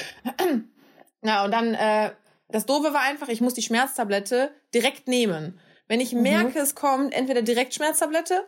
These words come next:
Speaker 1: oder vier Stunden sterben. Ja, wir waren halt unterwegs, dann haben wir uns mal ein bisschen hingesetzt, ich bin gestorben, dann bin ich ein bisschen gekrümmt gegangen,
Speaker 2: <laughs>
Speaker 1: keine Ahnung. Und dann hab ich aber dann, als wir wieder zu Hause waren, hab ich halt echt zwei auch direkt genommen.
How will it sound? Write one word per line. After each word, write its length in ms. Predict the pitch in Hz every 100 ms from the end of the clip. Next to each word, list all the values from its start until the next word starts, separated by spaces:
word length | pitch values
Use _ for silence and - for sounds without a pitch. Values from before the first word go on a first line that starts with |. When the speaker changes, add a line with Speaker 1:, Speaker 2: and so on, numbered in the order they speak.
| _ -
Speaker 1:
oder 260 | 277 277
vier 180 | 285 262
Stunden 320 | 247 240 214
sterben. 580 | 214 190 165 160 180 277 - - - _
Ja, 300 | 208 202 185
wir 120 | 196
waren 180 | 214 233
halt 120 | 220
unterwegs, 640 | 202 214 185 226 277 294 294
dann 140 | 220
haben 120 | 214
wir 60 | 214
uns 100 | 208
mal 80 | 202
ein 40 |
bisschen 220 | 196 196 208
hingesetzt, 600 | 262 277 254 254 247 233
ich 80 | 208
bin 160 | 196
gestorben, 600 | 196 - 240 262 254 240
dann 120 | 226
bin 100 | 202
ich 60 | 214
ein 20 |
bisschen 220 | 208 214
gekrümmt 400 | 196 190 359 262
gegangen, 420 | 240 220 - 587 554
Speaker 2:
<laughs> 40 | -
Speaker 1:
keine 200 | 220 202
Ahnung. 260 | 226 254 381
Und 680 | 381 - - - - - 233
dann 160 | 247
hab 120 | 269
ich 120 | 285 247
aber 120 | 233
dann, 140 | 233
als 100 | 240
wir 80 | 247
wieder 120 | 233
zu 140 | 226 240
Hause 220 | 269 240
waren, 180 | 220 233
hab 100 | 208
ich 80 | 208
halt 100 | 208
echt 180 | 226 -
zwei 440 | - 269 302 80
auch 140 | 80
direkt 280 | - - 139
genommen. 560 | 147 151 165 180 247